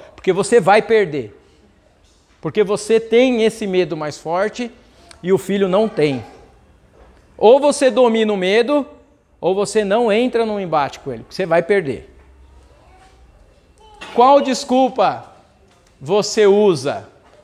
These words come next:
pra justificar a sua falta aten-, de atenção com seu filho, que é outra coisa também? Nós não aprendemos com o modelo? Se seu modelo é um modelo de que não dá atenção,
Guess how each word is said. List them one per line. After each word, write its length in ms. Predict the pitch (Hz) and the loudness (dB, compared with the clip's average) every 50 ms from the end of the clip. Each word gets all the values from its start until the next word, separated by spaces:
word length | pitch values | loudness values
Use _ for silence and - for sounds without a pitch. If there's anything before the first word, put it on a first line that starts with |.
| - - | -4 0
pra 160 | 185 190 190 | 0 2 2
justificar 680 | 143 208 190 - - 220 208 - - 202 190 - 202 190 | 0 -2 -4 -4 -4 -4 -6 -4 -6 -6 -2 -2 -2 -2
a 20 | |
sua 240 | 180 - - 202 185 | -2 -2 -4 -4 -4
falta 380 | - - 208 208 220 214 220 208 | -2 0 0 0 2 2 0 0
aten-, 400 | 208 202 202 196 190 - - 160 | 0 0 -2 -2 -2 -6 -10 -4
de 120 | 147 165 | 0 0
atenção 560 | 196 180 208 202 196 175 - - 214 220 220 | 0 2 2 0 -2 -2 0 0 2 2 2
com 80 | 208 214 | 0 -4
seu 220 | - - 190 175 | -4 -4 -4 -4
filho, 320 | - - 175 170 160 147 127 | -4 -4 -2 -2 -2 -2 -2
que 100 | - 190 | 0 2
é 60 | 196 | 4
outra 360 | 196 214 247 254 - 269 226 | 6 6 4 4 2 -2 -2
coisa 440 | - - 208 208 196 170 139 156 143 | 0 0 0 0 0 0 -4 -8 -8
também? 440 | - 165 151 139 143 135 127 110 110 - - _ _ _ _ _ - - - _ _ _ _ | -6 -8 -6 -6 -6 -8 -8 -10 -14 -20 -20 _ _ _ _ _ -20 -20 -20 _ _ _ _
Nós 240 | - 214 254 240 196 | 0 0 2 2 2
não 80 | 240 | 0
aprendemos 500 | 226 226 220 214 208 208 214 202 190 165 | 2 4 2 4 4 4 2 2 2 -2
com 120 | - - 180 | -4 -6 -6
o 20 | |
modelo? 480 | 170 160 156 147 202 233 240 240 214 165 - - - - _ _ _ _ _ _ _ _ _ _ _ _ _ _ _ _ _ _ _ _ _ _ _ _ _ | -4 -2 0 2 4 4 4 2 0 -4 -10 -18 -20 -20 _ _ _ _ _ _ _ _ _ _ _ _ _ _ _ _ _ _ _ _ _ _ _ _ _
Se 160 | - - - - | -18 -16 -14 -8
seu 280 | - - 220 233 240 | -2 2 2 2 2
modelo 760 | 226 208 208 214 214 175 190 202 202 196 170 151 135 117 110 104 - - _ _ _ _ _ _ _ _ _ | 0 -2 -2 -2 0 4 4 6 6 6 4 2 -2 -4 -8 -12 -18 -20 _ _ _ _ _ _ _ _ _
é 100 | - 170 | -8 -6
um 80 | 180 202 | -4 -2
modelo 460 | 208 214 208 185 175 196 196 185 180 | 0 0 2 4 4 4 4 4 0
de 120 | 156 165 180 | -4 -6 -8
que 160 | - - 190 | -6 -4 -2
não 460 | 190 196 202 202 196 180 160 143 139 - - - _ _ _ | 0 0 0 0 0 -2 -4 -8 -12 -18 -20 -20 _ _ _
dá 500 | - 143 117 117 120 220 233 247 247 208 | -20 -18 -16 -4 0 2 4 4 4 4
atenção, 720 | 180 170 - 185 165 151 - - 196 233 262 262 196 143 | 2 0 -2 -4 -4 -4 -2 0 0 2 2 0 -2 -4